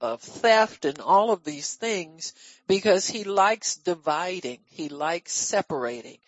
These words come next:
He likes, uh, taking trophies where he could say, "Oh, I caused a divorce in this family. I caused them to split up."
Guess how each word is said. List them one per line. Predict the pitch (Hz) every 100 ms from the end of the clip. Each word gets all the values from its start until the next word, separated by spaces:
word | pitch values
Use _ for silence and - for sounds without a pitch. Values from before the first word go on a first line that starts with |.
| _ _ _
He | 185
likes, | 151 147 160 170 - - -
uh, | 139 139 123 -
taking | - 175 160 139
trophies | - 208 190 180 135 123 - -
where | 151 147
he | 151 156
could | - 127
say, | - 139 135 123 _ - -
"Oh, | 143
I | 139 170
caused | - 143 147 -
a | 127
divorce | 131 131 156 170 -
in | 156
this | 156 165
family. | - 139 143 135 135
I | 143
caused | - 147 139 135
them | 151 139
to |
split | 127 - 127 131 131
up." | 170 143